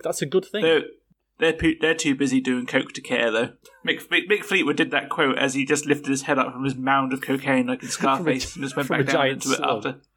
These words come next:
Speaker 1: <laughs> on the table.
Speaker 2: Exactly.
Speaker 1: Allegedly, just in case.
Speaker 2: <laughs>
Speaker 1: I'm saying Fleetwood Mac aren't that litigious, but Jesus Christ, let's not get too carried away, shall we?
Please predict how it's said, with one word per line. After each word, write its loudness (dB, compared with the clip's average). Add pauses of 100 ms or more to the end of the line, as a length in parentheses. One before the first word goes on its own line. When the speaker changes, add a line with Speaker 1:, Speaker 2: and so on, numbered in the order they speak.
Speaker 1:
<laughs> -6
on 0
the -4
table. -8 (160)
Speaker 2:
Exactly. -2
Speaker 1:
Allegedly, -2 (120)
just -4
in -8
case. -4 (420)
Speaker 2:
<laughs> - (400)
Speaker 1:
I'm -6
saying 0
Fleetwood 0
Mac 0
aren't 0
that -2
litigious, 0
but -2
Jesus -2
Christ, -2
let's -6
not 0
get 0
too 2
carried 0
away, 0
shall 0
we? 0